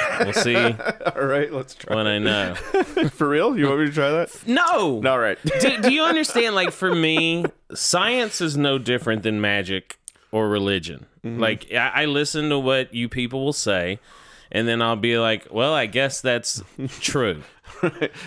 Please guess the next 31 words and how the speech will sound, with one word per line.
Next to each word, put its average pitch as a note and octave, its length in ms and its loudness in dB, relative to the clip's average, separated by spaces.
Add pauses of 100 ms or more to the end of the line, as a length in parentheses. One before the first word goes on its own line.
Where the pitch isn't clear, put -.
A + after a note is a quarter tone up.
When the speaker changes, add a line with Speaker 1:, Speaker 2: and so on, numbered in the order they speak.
Speaker 2:
It's C3+ 140 -2
just C#3+ 180 0
the C#3+ 60 0
exact C3 340 0
same B2 260 2
as, A2+ 160 -2
like, G2+ 300 0
Lombardi A#2 840 0
Leviosa G#2 1040 0
or G2 40 0
something G2+ 340 -6
that F#2 200 -4 (260)
Speaker 1:
Yeah, F#3+ 100 -12
yeah, F3+ 120 -2 (420)
Speaker 2:
Hermione's - 140 2
Speaker 1:
exactly. F3+ 600 2 (220)
Speaker 2:
<laughs> - 60 -
Speaker 1:
You E3+ 60 2
know, F3+ 200 2
like, E3+ 200 0
there's D#3+ 340 -2
no, G3 280 0
like, D#3+ 260 0
once F#3 340 0
you A3 60 0
start G#3+ 280 0
talking E3+ 380 0
about D#3+ 420 2
s-, - 280 -12
certain D3 480 0
th-, - 140 -8